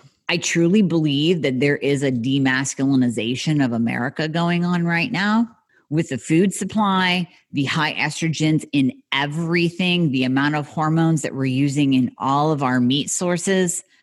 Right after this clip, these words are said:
the pesticides that clog your liver that also raise estrogen, the long work days, the, um, everybody gets a trophy in sports, so there's no that,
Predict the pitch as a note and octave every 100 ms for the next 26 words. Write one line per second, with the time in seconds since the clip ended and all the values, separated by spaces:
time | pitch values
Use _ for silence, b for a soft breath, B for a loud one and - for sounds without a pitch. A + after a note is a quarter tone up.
0 | - C#3+ - - E3+ F3 F#3+ F3+ F3 E3+
1 | E3 C3+ - C#3+ C#3 C3+ A#2 A#2 C3 D3+
2 | D#3+ F3 D3+ - A#2 D3+ - F3 D3+ D#3+
3 | E3 D3+ - D3+ - D3 D3 E3 D#3+ E3
4 | - _ _ D3 C#3 D3+ E3+ F3+ F3 F3+
5 | C#3+ D3+ D#3+ D#3+ - F3+ F3 E3+ E3 E3
6 | D#3+ - - _ _ C3 D#3 D3+ D3 C#3+
7 | C#3+ B2+ - C3 B2 A2 G#2+ A#2+ - D#3+
8 | F3 D#3+ D#3+ D3 D#3+ C#3+ - D#3 D#3 D3+
9 | D#3+ D3 B2 B2 - - D#3+ D#3+ E3 D#3+
10 | - - - D3 C3+ C#3 C3+ D3+ C#3+ C#3+
11 | C#3 C#3 C#3 G2 B2 A2+